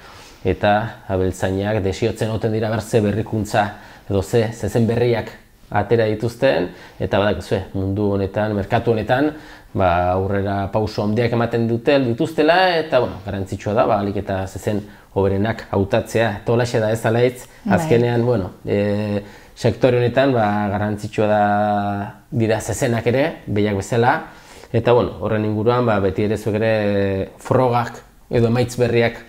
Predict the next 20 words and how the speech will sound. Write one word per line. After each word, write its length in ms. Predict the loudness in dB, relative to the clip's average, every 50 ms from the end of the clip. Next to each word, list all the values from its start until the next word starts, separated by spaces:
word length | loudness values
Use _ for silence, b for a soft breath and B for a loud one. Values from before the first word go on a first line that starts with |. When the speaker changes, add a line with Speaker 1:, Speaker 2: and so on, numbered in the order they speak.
| -12 -4
Speaker 1:
ateratzen 640 | -4 -2 -2 0 -2 -2 -2 -2 -2 -2 -2 -2 -4 B B B B B
dituzue 400 | -2 -2 0 0 0 0 0 0
zezenetan, 460 | 0 -2 -2 -2 -2 0 -2 -2 -4
ez? 80 | -4 -6 -10 B B B B B
Speaker 2:
Bai, 400 | -2 0 0 2 2 0 0 -2 -4
hori 220 | -4 -4 -2 -2
da, 100 | -2 -2 -2
ganadu 300 | -2 -2 -2 -2 -2 -2
zale 200 | -2 -2 -2 -2
batentzako 720 | -2 -2 0 -2 -2 0 -2 -4 -2 -2 0 0 0 -2 B B B B B B 0
genetikoki 720 | 2 2 2 2 0 -2 -4 -4 -6 -6 -4 -2 -2 -2 0 -2 -2 -4 -4 -6 -8 -10 -16 -20 -20 -20 -20 -18 -10
aurrera 520 | -6 -2 -2 0 0 0 0 0 0 -2 -2
pausoak 500 | -4 -4 -4 -4 -4 -2 -2 -2 -2 0
emateko, 540 | 0 0 0 -2 -2 -4 -4 -2 -2 0 0
ba, 140 | 0 -2 -2 -6 -8 -10
zezenetan 800 | -8 -4 -2 0 0 2 2 2 2 0 -2 -4 -6 -4 -4 -2
dago 300 | -2 -2 -2 -2 -2 -2 -2
hor 140 | -2 -4 -4
gakoa, 460 | -4 -6 -6 -4 -6 -6 -6 -4 -4 -6
ez? 80 | -6